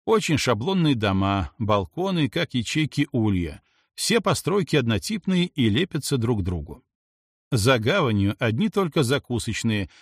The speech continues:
перед которыми китайцы сидят не на скамейках, когда едят, а на корточках,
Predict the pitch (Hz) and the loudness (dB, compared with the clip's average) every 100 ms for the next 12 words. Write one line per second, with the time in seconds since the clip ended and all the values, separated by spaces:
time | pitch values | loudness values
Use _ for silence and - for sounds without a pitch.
0 | _ - 123 - 110 139 131 117 101 - | _ 0 0 2 -2 0 0 0 -2 -4
1 | 180 170 131 - 98 139 165 - 120 127 | -4 -2 -4 -4 -2 -2 -2 0 0 0
2 | - 113 160 220 139 117 - _ - 110 | -2 -2 -2 -2 0 -2 -2 _ -4 -2
3 | 107 104 87 85 80 - 185 208 156 131 | 0 -2 -2 -6 -8 -4 0 0 0 -2
4 | 104 101 - 98 - | -2 -6 -8 -10 -10